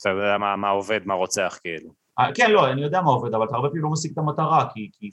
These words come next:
Speaker 1: כן.
Speaker 2: אני חושב שסטנדאפיסט אמיתי, אולי לא הגעתי למעלה הזאת, הוא אחד ש-, אה, סטיב מרטין אומר בספר שלו, שככל שלא הולך לו, הוא מדבר יותר לאט,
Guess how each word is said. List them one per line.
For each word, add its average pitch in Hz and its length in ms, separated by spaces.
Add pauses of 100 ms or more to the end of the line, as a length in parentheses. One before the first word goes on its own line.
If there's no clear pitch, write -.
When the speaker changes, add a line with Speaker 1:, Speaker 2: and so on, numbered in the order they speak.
Speaker 1:
כן. 110 60
Speaker 2:
אני 90 120
חושב 156 100 (100)
שסטנדאפיסט 131 540
אמיתי, 147 480 (760)
אולי 139 220
לא 139 100
הגעתי 139 300
למעלה 113 680
הזאת, 147 300 (600)
הוא 113 160
אחד 147 280
ש-, - 80 (600)
אה, 107 120
סטיב 160 240
מרטין 160 340
אומר 123 220
בספר 143 380
שלו, 127 360 (260)
שככל 120 560
שלא 135 320
הולך 135 380
לו, 156 60
הוא 135 80
מדבר 107 240
יותר 127 320
לאט, 123 520